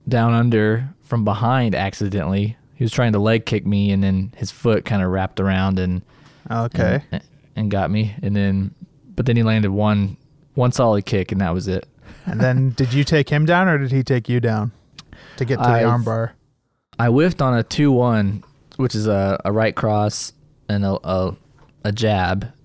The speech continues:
Speaker 1: and he went under that and pushed it towards, to push me towards the cage, and then we kind of, you know, wrestled a little bit, and then he took it down,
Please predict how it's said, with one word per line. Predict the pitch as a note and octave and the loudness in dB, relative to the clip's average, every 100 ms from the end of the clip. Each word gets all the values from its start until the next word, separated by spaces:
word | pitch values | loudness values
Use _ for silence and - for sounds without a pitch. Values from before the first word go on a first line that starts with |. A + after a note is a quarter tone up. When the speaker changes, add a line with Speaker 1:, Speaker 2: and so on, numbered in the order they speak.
| - | -6
Speaker 1:
and | G#2+ F#2 | -4 -2
he | A2 G#2+ G2+ - - | -2 -2 -2 -4 -8
went | - G#2+ | -4 -2
under | G2+ G#2+ | 0 0
that | G2 F#2 F#2 F2+ - _ _ _ _ - | -2 -2 -2 -4 -8 _ _ _ _ -2
and | G2+ F#2 F2+ F2+ - - _ _ _ _ _ - | 0 0 0 -2 -6 -18 _ _ _ _ _ -6
pushed | A#2+ - | -4 -4
it | G2 | -4
towards, | - G#2 F2+ - - | -2 -2 -4 -12 -10
to | - | -4
push | - C#3 | -2 0
me | B2+ | 0
towards | B2 G#2 | 0 0
the | F#2 | -2
cage, | A2+ F#2+ F2+ - - | -2 0 -2 -6 -8
and | - G#2 | -4 0
then | G2+ G2 G2+ | 2 2 0
we | A2 | 0
kind | G#2 A#2 G#2 | -2 -2 0
of, | F#2 - - - - - - _ _ _ | -2 -8 -20 -20 -20 -20 -20 _ _ _
you | - | -4
know, | - E2 E2 - | -2 -2 -4 -2
wrestled | G2 F#2 F#2 F#2 | -2 0 -2 -2
a | |
little | F#2 F#2 | 0 0
bit, | F#2 F#2 - | 0 0 0
and | F#2+ | -2
then | F2+ | 0
he | A#2+ C3+ | -2 -2
took | A2+ G2+ | -2 -2
it | - | -2
down, | G2 F#2+ F#2 | 0 0 -2